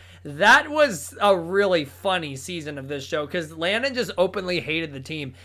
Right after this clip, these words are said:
They were losing by twenty to U S C, and Landon was like, "Hey, this is okay. I like watching this team get their clocks cleaned."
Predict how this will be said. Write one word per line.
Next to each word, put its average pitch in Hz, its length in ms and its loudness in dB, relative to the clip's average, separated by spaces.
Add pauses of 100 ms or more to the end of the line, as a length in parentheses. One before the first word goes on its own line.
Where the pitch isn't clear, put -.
(100)
They 202 140 8
were 269 160 2
losing 254 360 2
by 262 140 6
twenty 208 360 -2
to 214 80 -2
U 202 180 -2
S 196 200 4
C, 196 180 -4
and 170 100 -2
Landon 170 260 -2
was 165 100 -4
like, 160 320 2
"Hey, 262 360 6
this 277 120 -6
is 269 120 0
okay. 262 440 4
I 254 120 6
like 262 280 4
watching 180 360 0
this 160 160 -4
team 175 200 -8
get 151 200 -6
their 147 100 -4
clocks 139 440 -6
cleaned." 123 520 -14